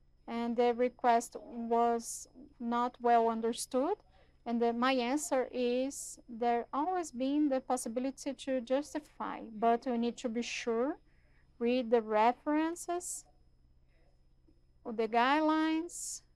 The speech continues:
We have a guidelines about the start material. We have some technical informations that are interesting, and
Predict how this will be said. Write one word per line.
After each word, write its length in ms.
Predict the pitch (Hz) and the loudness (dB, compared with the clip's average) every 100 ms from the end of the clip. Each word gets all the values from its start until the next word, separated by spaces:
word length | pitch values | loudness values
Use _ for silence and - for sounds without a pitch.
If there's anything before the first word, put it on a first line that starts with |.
| _ _ _ _ _ _ _ _ - _ _ _ _ _ _ - _ _ _ - | _ _ _ _ _ _ _ _ -20 _ _ _ _ _ _ -20 _ _ _ -4
We 160 | 226 | -2
have 160 | 240 233 | 0 0
a 60 | 226 | 0
guidelines 600 | 226 247 262 254 254 233 | 2 2 2 0 0 0
about 360 | 208 226 226 | 2 2 2
the 160 | 226 226 | 0 0
start 380 | - 247 233 240 | 0 0 0 -2
material. 1040 | 233 226 - 240 226 226 220 220 220 233 233 _ _ _ _ _ _ _ _ _ _ _ _ _ - _ | -6 -6 -4 -2 0 0 -2 -4 -6 -10 -14 _ _ _ _ _ _ _ _ _ _ _ _ _ -20 _
We 220 | 233 233 | -2 0
have 180 | 240 220 | 2 0
some 220 | - 233 | 0 -2
technical 440 | 233 226 - 233 233 | 2 2 0 -2 -2
informations 680 | 247 233 220 220 233 220 214 | 0 -4 -2 -4 -6 -8 -2
that 260 | 226 214 214 - | 0 0 -2 -6
are 200 | 214 214 | -4 -2
interesting, 960 | 220 254 302 330 311 - 320 339 349 349 | -2 -2 -2 -6 -12 -6 -4 -4 -6 -8
and 340 | 311 359 392 | -10 -12 -14